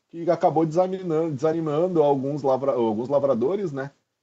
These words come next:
Enquanto no mercado europeu o fumo, o bra-, o fumo brasileiro competia com o fumo da Virgínia já, né? Cuja produção no mesmo espaço de tempo havia dobrado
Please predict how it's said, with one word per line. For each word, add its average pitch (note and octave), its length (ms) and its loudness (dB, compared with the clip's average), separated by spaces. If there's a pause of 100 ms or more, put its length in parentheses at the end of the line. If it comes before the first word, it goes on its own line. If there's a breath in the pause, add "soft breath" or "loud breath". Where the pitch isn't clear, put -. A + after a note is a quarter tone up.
(140)
Enquanto F3 540 -2
no G#3+ 80 -6
mercado G#3+ 480 0
europeu G3 480 4
o A3+ 40 -4
fumo, F#3+ 540 -4
o E3 40 0
bra-, D#3+ 260 2
o D#3 60 2
fumo F3+ 200 -4
brasileiro F3+ 460 2
competia F#3+ 420 0
com G3+ 120 -6
o - 20 -2
fumo E3+ 240 -6
da D#3+ 140 2
Virgínia D#3 720 -2
já, E3 260 -2
né? F#3 220 -6 (400)
Cuja F#3 260 0
produção G3+ 460 2
no D#3+ 160 0
mesmo G#3 500 0
espaço F3+ 480 -4
de D3+ 140 -4
tempo C#3 440 -4
havia B2 420 2
dobrado C#3+ 880 0